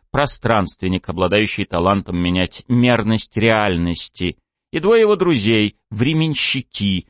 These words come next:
которые, соответственно, манипулировали временными потоками. Чтоб не скатиться в пересказ первых частей, отмечу лишь, что в конце второй книги героев сильно подставили, им пришлось бежать из родного города, лишившись способностей.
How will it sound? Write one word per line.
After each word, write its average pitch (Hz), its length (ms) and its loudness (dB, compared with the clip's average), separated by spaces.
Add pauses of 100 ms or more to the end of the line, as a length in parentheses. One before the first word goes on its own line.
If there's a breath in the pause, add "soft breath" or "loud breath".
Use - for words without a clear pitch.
(160)
которые, 110 340 0
соответственно, 190 880 -2 (180)
манипулировали 117 1120 2
временными 95 920 0 (160)
потоками. 82 680 -6 (540)
Чтоб - 260 -4
не 143 120 2
скатиться 127 480 -2
в - 80 -6
пересказ 110 420 0
первых 110 300 -2
частей, 226 360 0
отмечу 190 380 -2
лишь, 160 180 0
что - 160 -4
в - 60 -6
конце 113 300 0
второй 123 260 0
книги 208 320 -2
героев 143 420 0
сильно 135 240 0
подставили, 196 540 -2
им 160 140 -2
пришлось 147 400 -4
бежать 131 380 0
из 107 100 0
родного 101 400 2
города, 208 340 0 (260 loud breath)
лишившись 160 560 -2
способностей. 80 960 -4